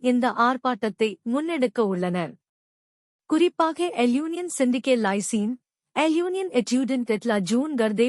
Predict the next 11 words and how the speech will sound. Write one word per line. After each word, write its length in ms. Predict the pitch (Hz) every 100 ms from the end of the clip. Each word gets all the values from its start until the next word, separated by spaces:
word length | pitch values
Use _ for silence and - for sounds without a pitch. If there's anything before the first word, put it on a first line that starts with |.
| -
போன்ற 400 | 220 226 202 175
மாணவர் 560 | 185 214 254 302 285 -
அமைப்புகளும் 680 | 208 233 214 202 220 247 269 -
இதில் 360 | 294 277 311
பங்கேற்க 500 | - 269 285 311 -
உள்ளனர். 460 | 285 208 185 180 156 - _ _ _ _ _ _ _ _ -
அதேவேளை, 600 | 262 330 311 240 240 269 - _ _ -
மரீன் 420 | 220 277 370 392
லு 100 | 370 -
பென்னுக்கு 460 | 262 269 294 - 330
ஆதரவாக 720 | 226 240 247 208 190 196 233